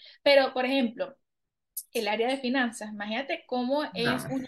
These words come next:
Speaker 1: empresa sin el área de finanzas. Y creemos que no es importante, creemos
Speaker 2: No, yo sí
Speaker 1: que
Speaker 2: creo que es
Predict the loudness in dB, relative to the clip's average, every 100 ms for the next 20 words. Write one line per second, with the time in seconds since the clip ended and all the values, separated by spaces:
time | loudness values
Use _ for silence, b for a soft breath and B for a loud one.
0 | -10 -6 -4 -2 -2 -4 -6 -8 -12 -8
1 | -2 0 0 -2 -2 -6 -8 -10 -4 -2
2 | -4 -10 -16 -18 b -6 -2 2 2 2
3 | -6 -6 -4 -6 -8 -4 -4 0 0 0
4 | -4 -14 -18 -4 2 4 6 4 4 8
5 | 10 12 8